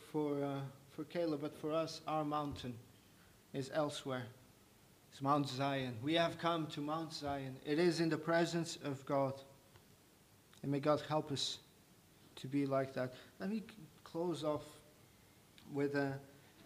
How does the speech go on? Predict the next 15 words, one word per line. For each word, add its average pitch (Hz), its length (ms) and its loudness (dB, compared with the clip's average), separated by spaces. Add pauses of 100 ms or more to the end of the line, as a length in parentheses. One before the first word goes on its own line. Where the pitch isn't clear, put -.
an 143 100 0
example, 139 400 2
because 160 280 0
it's 185 160 -10
very 214 280 -4
easy. 139 380 -4 (1600)
It's - 140 -14
very 170 220 2
easy 151 260 4
for 147 180 -2
us 147 140 -2
to 143 120 -6
read 151 320 4
these 143 220 2
stories, 151 680 0